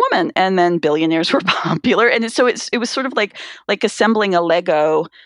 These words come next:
sculpture <laughs> of what are all of the elements that I can put together to make this successful and to sell books, but also to make it enjoyable.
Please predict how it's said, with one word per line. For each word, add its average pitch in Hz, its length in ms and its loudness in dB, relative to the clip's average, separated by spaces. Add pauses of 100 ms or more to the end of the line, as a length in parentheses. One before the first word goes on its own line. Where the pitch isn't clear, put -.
(260)
sculpture 160 560 0 (240)
<laughs> - 220 -16
of 175 280 2
what 185 240 0
are 196 100 4
all 175 180 4
of 165 80 -2
the 160 140 -2
elements 156 560 -2
that 127 320 -2 (400)
I 165 100 -6
can 170 160 -6
put - 160 -10
together 214 640 0
to 196 180 -6
make 160 240 -2
this 156 180 -8
successful 147 720 -4
and 147 320 -6
to 147 140 -6
sell 147 300 0
books, 151 280 -4
but 190 160 -2
also 214 280 2
to 185 80 -4
make 165 180 -2
it 160 60 -2
enjoyable. 160 640 -2